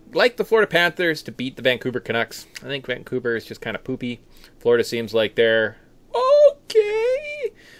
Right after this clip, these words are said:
Bobrovsky looked all right the other night. Uh, he's in when he gets a little bit more rest, so early on in the season before the grind kicks in. Bobrovsky with three, four <laughs> days rest,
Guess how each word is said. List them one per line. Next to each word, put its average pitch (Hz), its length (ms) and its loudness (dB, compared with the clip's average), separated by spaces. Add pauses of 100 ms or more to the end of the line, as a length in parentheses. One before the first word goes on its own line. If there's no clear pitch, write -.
(100)
Bobrovsky 185 460 4
looked 151 200 4
all 139 140 8
right 123 180 6
the 120 60 2
other 120 160 6
night. 110 240 0
Uh, 113 280 4
he's 113 280 -4
in 113 160 2
when 117 100 0
he 117 60 -4
gets 117 260 2
a 123 80 -4
little 117 200 4
bit 120 100 0
more 110 140 -2
rest, 95 400 -2
so 104 160 -4
early 107 260 0
on 107 100 0
in 104 60 -6
the 98 80 -8
season 104 380 -8
before 107 200 -4
the 104 60 -4
grind 98 300 -8
kicks 117 240 -4
in. 110 120 -4 (360)
Bobrovsky 208 520 4
with 117 380 0 (200)
three, 135 680 -8
four 123 260 -2
<laughs> - 0 -
days 120 240 -2
rest, 95 540 -4